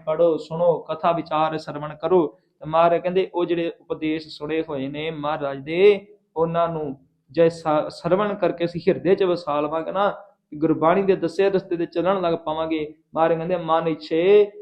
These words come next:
ਨਾਨਕ ਫਲ ਪਾਓ।" ਫਿਰ ਤੁਹਾਡੀਆਂ ਸਾਰੀਆਂ ਇੱਛਾ ਪੂਰੀਆਂ ਹੋ ਜਾਣਗੀਆਂ। ਮਨ ਇੱਛੇ, ਜੋ ਵੀ ਮਨ ਦੇ ਵਿੱਚ ਇੱਛਾ ਆ, ਸਾਰੇ ਹੀ ਤੁਸੀਂ ਫਲ ਪ੍ਰਾਪਤ ਕਰੋਗੇ।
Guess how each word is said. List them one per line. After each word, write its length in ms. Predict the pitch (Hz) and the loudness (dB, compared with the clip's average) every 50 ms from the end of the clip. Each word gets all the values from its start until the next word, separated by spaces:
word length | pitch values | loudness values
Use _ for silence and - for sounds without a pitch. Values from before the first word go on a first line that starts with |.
| - _ - 143 | -20 _ -12 -6
ਨਾਨਕ 440 | 143 147 156 160 165 160 160 160 160 | -2 0 2 2 2 0 0 -4 -4
ਫਲ 180 | 160 143 147 | -4 -4 -4
ਪਾਓ।" 240 | 147 - 156 175 170 | -2 -2 0 0 0
ਫਿਰ 180 | 170 190 170 165 | 0 -2 -2 -2
ਤੁਹਾਡੀਆਂ 500 | - 170 170 170 151 - 143 139 139 131 | -2 -2 0 0 0 -2 -4 -8 -8 -8
ਸਾਰੀਆਂ 540 | - - 139 151 175 196 214 226 226 226 | -8 -4 0 4 4 4 6 4 4 6
ਇੱਛਾ 300 | 214 190 - - 180 170 | 4 4 4 4 2 2
ਪੂਰੀਆਂ 380 | 165 - 156 156 156 160 160 156 | 2 2 0 0 0 0 -2 -2
ਹੋ 200 | 156 151 143 139 | -4 -4 -4 -4
ਜਾਣਗੀਆਂ। 640 | 131 135 139 143 156 160 165 170 175 180 190 190 190 - - _ _ _ _ _ - | -6 -6 -8 -8 -8 -8 -4 -2 0 0 0 0 -2 -6 -14 _ _ _ _ _ -12
ਮਨ 420 | 135 135 139 147 165 202 240 247 247 | -10 -6 0 4 6 6 6 8 6
ਇੱਛੇ, 540 | 220 - - - 185 160 147 131 - - - - _ - | 4 4 2 0 0 0 0 0 -2 -6 -14 -20 _ -6
ਜੋ 280 | 127 143 165 196 214 233 | 0 4 6 8 8 8
ਵੀ 100 | 233 226 | 8 6
ਮਨ 240 | 202 185 180 180 175 | 6 4 2 0 0
ਦੇ 80 | 175 | -2
ਵਿੱਚ 180 | 165 165 160 165 | -4 -4 -4 -6
ਇੱਛਾ 380 | 160 - 160 160 - - 165 156 | -6 -6 -6 -8 -6 -4 -2 -2
ਆ, 420 | 156 151 156 170 185 196 202 202 - - - _ _ | 0 0 0 -2 -2 -2 -2 -4 -6 -14 -20 _ _
ਸਾਰੇ 520 | _ - - 170 180 190 190 185 185 175 175 | _ -4 2 4 4 4 4 4 4 2 2
ਹੀ 140 | 170 160 | 0 -2
ਤੁਸੀਂ 220 | 156 156 151 151 143 - - | -2 -4 -6 -8 -8 -6 -4
ਫਲ 180 | 143 143 143 | -4 -4 -4
ਪ੍ਰਾਪਤ 440 | 147 147 147 143 143 139 139 139 135 | -4 -4 -4 -4 -2 -2 -4 -4 -8
ਕਰੋਗੇ। 580 | 135 - 143 151 160 160 165 165 156 160 - | -10 -8 -6 -6 -4 -2 -2 -2 -2 -4 -8